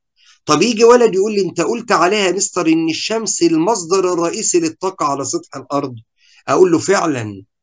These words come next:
الشمس هي المصدر الرئيسي للطاقة والحرارة على سطح الأرض،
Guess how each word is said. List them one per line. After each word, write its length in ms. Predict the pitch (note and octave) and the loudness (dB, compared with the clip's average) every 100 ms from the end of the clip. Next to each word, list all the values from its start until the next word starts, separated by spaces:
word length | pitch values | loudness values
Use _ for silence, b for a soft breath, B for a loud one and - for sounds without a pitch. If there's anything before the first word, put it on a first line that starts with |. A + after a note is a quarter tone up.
| _ C3+ | _ -4
الشمس 480 | - G#3+ A3 - | -2 0 0 -2
هي 200 | D3+ C3+ | -2 -2
المصدر 580 | C3+ B2+ F#3 C#3+ D3 B2+ | -4 -2 -2 -2 -4 -4
الرئيسي 480 | B2 C3 F#3+ - C#3 | -6 -6 -4 -2 -2
للطاقة 600 | B2 A#2+ - F#3 F3 C#3 | -4 -4 -2 -2 -2 -4
والحرارة 680 | C3 A#2 - B2+ D3+ A#3+ A#3 | -4 -4 -6 -2 2 4 4
على 240 | F3 D#3+ | 4 4
سطح 300 | D#3 E3+ - | 2 -2 -4
الأرض، 460 | D3 - D3 A#2 | -6 -2 -2 -4